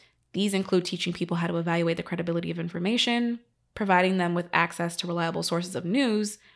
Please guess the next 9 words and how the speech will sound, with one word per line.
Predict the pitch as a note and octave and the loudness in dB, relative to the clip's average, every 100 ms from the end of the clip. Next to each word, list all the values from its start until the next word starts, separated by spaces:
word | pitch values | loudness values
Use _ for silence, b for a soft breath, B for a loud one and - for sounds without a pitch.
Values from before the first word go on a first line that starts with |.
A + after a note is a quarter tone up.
| b b | b b
and | - G3+ | -4 2
raising | G#3 A#3+ C4 | 4 4 2
awareness | A#3 G3 F#3+ F#3 F#3 | 2 4 4 2 2
of | E3+ E3+ | -2 -2
the | |
problem | E3+ - F3 E3+ F3+ F3 | -6 0 0 2 0 0
of | - E3+ F3 | 0 -2 -4
fake | - - - | -10 -10 -8
news. | - - - | -8 -8 -10